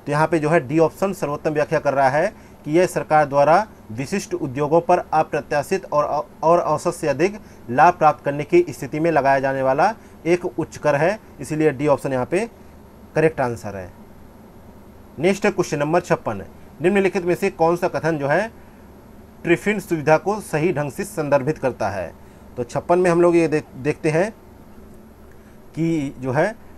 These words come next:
ट्रॉफ-, अ, रॉबर्ट ट्रिफिन का मानना था कि संयुक्त राज्य अमेरिका के लगातार बढ़ते घाटे को झेलने की आवश्यकता के बिना डॉलर विश्व की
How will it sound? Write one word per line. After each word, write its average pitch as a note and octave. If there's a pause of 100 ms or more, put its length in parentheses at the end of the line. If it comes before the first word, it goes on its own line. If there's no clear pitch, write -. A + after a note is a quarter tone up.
(160)
ट्रॉफ-, D3+
अ, D3
रॉबर्ट D3+ (100)
ट्रिफिन -
का F3
मानना D3+
था D#3 (260)
कि E3
संयुक्त F3
राज्य E3
अमेरिका D3+
के F3
लगातार D#3
बढ़ते C#3
घाटे C3
को F3
झेलने C#3
की E3+
आवश्यकता C3
के D#3
बिना D3 (400)
डॉलर D#3
विश्व D3
की G3